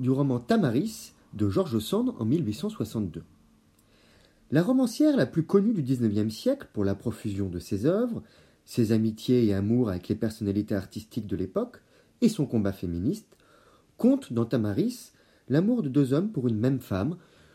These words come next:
dans la région du Var, qui est idéalisée.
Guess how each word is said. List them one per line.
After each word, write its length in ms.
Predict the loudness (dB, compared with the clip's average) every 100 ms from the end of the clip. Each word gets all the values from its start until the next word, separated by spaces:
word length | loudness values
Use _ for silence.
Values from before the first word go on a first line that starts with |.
| _
dans 100 | -2
la 140 | 0 0
région 320 | 0 2 0
du 140 | -2
Var, 500 | -4 -2 -2 -4 -6 -10 -2
qui 180 | 4
est 240 | 4 2 -6 -12 -2
idéalisée. 600 | 2 2 2 -2 -10